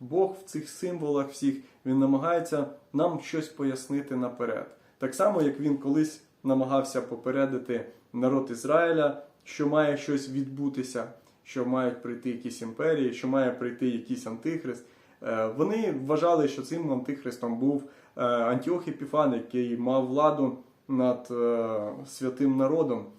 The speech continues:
Е, можливо, це і так, але в будь-якому, е, разі ми знаємо, що ця книга, вона є апокаліптична,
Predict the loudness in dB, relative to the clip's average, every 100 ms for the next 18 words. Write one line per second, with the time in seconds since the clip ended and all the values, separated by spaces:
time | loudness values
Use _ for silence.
0 | -20 _ -2 2 2 2 0 0 -2 0
1 | -2 0 2 0 -4 -12 -2 2 4 4
2 | 4 0 -4 -2 -2 -2 0 -2 -4 -12
3 | _ _ -2 2 4 4 6 6 4 0
4 | 0 -4 _ _ _ _ _ _ 0 2
5 | 4 4 4 2 -2 -4 2 2 2 -2
6 | -2 0 0 2 2 2 2 0 -2 -2
7 | -4 -6 -8 -6 -6 -6 -6